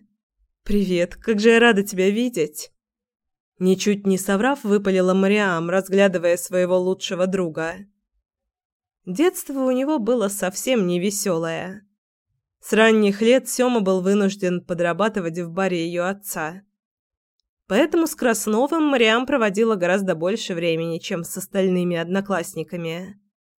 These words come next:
"А если рада, то почему не вышла поздороваться?"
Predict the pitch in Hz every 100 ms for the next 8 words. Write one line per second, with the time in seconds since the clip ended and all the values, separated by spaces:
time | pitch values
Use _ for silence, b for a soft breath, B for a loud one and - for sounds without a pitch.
0 | _ _ _ _ _ _ - 185 202 262
1 | - 233 233 262 254 240 226 202 214 -
2 | 226 233 233 226 220 - 196 196 190 208
3 | 214 226 139 - - 160 160 196